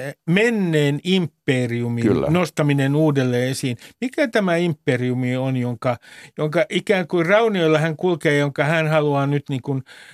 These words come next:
Speaker 1: ö, nostaa jollain tavalla arvoon arvaamattomaan?
Speaker 2: Kyllä se on, kyllä hän haikailee sinne Osmani-aikaan tietyllä tavalla.
Speaker 1: Ja
Speaker 2: Mikä
Speaker 1: silloin me puhutaan
Speaker 2: siitä, ei hän tietysti halua luoda,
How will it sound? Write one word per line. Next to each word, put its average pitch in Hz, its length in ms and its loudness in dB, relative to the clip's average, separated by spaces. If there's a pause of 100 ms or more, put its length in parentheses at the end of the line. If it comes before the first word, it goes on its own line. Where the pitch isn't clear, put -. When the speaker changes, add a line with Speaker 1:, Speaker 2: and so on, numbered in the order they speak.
(260)
Speaker 1:
ö, 139 180 0
nostaa 135 800 0 (160)
jollain 143 480 2
tavalla 127 380 0
arvoon 131 460 0
arvaamattomaan? 123 1000 -6 (1400)
Speaker 2:
Kyllä 147 200 4
se 143 140 0
on, 139 440 2
kyllä 135 160 2
hän 127 140 2
haikailee 120 600 2
sinne 123 260 0
Osmani-aikaan 85 1600 -4 (260)
tietyllä 78 400 -6
tavalla. 78 440 -2 (580)
Speaker 1:
Ja 151 100 0
Speaker 2:
Mikä 170 100 4
Speaker 1:
silloin 202 260 2
me 170 60 0
puhutaan 147 800 0
Speaker 2:
siitä, 113 580 2
ei 117 280 2
hän 123 180 0
tietysti 113 380 -2
halua 107 240 2
luoda, 107 340 2